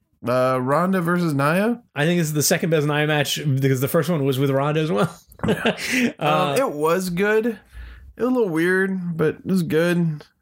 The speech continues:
Speaker 1: I don't know. The Tamina thing, like, still doesn't make any sense to me. Like, she's out there, but, you know,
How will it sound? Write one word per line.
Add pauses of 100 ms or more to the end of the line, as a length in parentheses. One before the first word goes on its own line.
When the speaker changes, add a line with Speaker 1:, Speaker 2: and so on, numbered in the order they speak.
(500)
Speaker 1:
I
don't
know. (840)
The
Tamina
thing,
like,
still
doesn't
make
any
sense
to
me.
Like,
she's
out
there,
but, (840)
you
know,